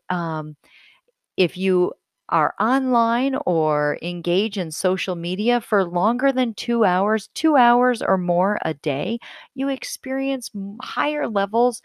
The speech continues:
and report higher levels of loneliness and depression. So what would help with this?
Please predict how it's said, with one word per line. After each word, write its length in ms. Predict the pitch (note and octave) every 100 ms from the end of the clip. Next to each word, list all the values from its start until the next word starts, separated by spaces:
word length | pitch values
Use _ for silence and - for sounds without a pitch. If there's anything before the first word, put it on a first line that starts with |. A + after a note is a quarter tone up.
| - - -
and 100 | G3+
report 380 | G#3+ - A#3+ G#3
higher 340 | F#3+ G#3 G#3
levels 300 | F#3+ F3+ F3+
of 160 | F#3 F#3+
loneliness 760 | C#4 D4 C#4 C4+ B3+ B3 - - - -
and 320 | - F3 F3
depression. 840 | D3+ D#3+ - C3 C3+ - - - D#3+ _ _ _ _ _ _ _ _ _
So 480 | - - C4 B3+ B3+ - _ _ _
what 420 | G#3 F#3 C4+ C#4
would 220 | G#3+ B3 G#3
help 400 | D#3+ F3 G3+ -
with 180 | C4+
this? 420 | - D#4+ E4 -